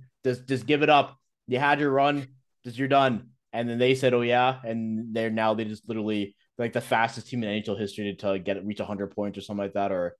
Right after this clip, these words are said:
or clinch, or the fastest team to clinch a playoff spot. Like, it, it's disgu-, it's disgusting the things that they're doing th-, this season. And knocking on wood, it would be a shame if anything, if, if, like, if, if they had a premature exit, I'd, I'd, I'd be so,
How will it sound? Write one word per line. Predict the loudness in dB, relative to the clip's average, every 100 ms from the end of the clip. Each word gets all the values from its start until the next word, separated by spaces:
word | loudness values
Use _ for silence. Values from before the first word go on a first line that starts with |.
| _ -8
or | -6
clinch, | -4 -6 -4
or | -2 -2
the |
fastest | -2 -4 -4 -6
team | -8
to |
clinch | -6 -8 -8
a |
playoff | -4 -2 -2
spot. | -2 -2 -2 0
Like, | -2 -4 _ _ _ _ -6
it, | -2
it's | 2 2 2 -2 -4
disgu-, | -10 -10 -4 -2 0
it's | -2 -4
disgusting | -10 0 2 2 0 -4
the | -4
things | -4 -6
that | -6
they're | -6
doing | -4 -6 -8
th-, | -8
this | -12 -10
season. | -12 -10
And | -10 -10 -12 _ _ _ _ _ _ _ _ _ _ _ _
knocking | -12 -10 -10
on | -10 -8
wood, | -8 -8 -12 _ _ -4
it | -2
would | -2
be | 0 2
a |
shame | 0 0 -4
if | -2
anything, | -4 -4 -8 -10 -10
if, | -10 -8
if, | -8 -6 -2
like, | -2 -4 -8
if, | -4 -4 -6 -20 _ _ _ _ _
if | 0 2
they | 4 4
had | 6 4
a | 2
premature | 0 0 -2 -2 -2
exit, | -2 -4 -2 -2
I'd, | -2 -4 -4
I'd, | -6 -6 -4
I'd | -2 -2 -4
be | -6 -6
so, | -8 -6 -4 -6 -10